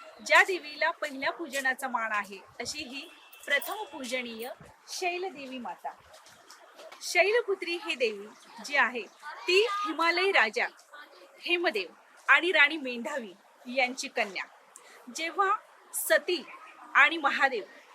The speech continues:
यांच्या लग्नाला त्यांच्या वडिलांनी नकार दिला, तेव्हाच सतीने आत्मदाह केला आणि त्यानंतरच त्यांचा पार्वती म्हणून पुनर्जन्म झाला.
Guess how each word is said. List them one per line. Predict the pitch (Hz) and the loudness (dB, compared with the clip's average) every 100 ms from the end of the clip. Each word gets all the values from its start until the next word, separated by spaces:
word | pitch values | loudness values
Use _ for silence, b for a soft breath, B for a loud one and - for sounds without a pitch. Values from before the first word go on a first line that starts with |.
| 247 | -2
यांच्या | 294 285 339 403 | -2 0 2 4
लग्नाला | 392 311 302 302 320 | 4 4 2 4 2
त्यांच्या | 285 262 302 | 0 -2 -2
वडिलांनी | 277 233 247 254 285 | -2 0 0 0 -4
नकार | 269 226 - 269 | -8 -8 4 4
दिला, | 240 220 185 - - - - - | 4 -8 -14 -16 -20 -20 -20 -4
तेव्हाच | 277 269 311 311 - - - | -2 2 2 2 -4 -10 4
सतीने | 349 320 359 403 415 - | 4 4 0 0 -6 4
आत्मदाह | 262 277 320 349 339 330 339 | 8 8 4 2 4 4 2
केला | - 208 170 - - - - - | -4 -4 -6 -10 -18 -20 -20 -4
आणि | 233 240 - | -4 -4 0
त्यानंतरच | 277 285 359 285 247 220 180 - - - - | 8 8 6 -2 -4 -2 -4 -6 -16 -8 2
त्यांचा | 254 233 233 185 - - - | 2 4 0 0 -2 -20 6
पार्वती | 262 269 294 320 349 | 8 8 4 -2 0
म्हणून | 359 294 277 370 - - - | 0 -2 -6 -6 -10 -20 -8
पुनर्जन्म | 311 330 320 254 233 233 | 2 4 4 0 -2 -6
झाला. | 233 247 180 | -4 -4 -4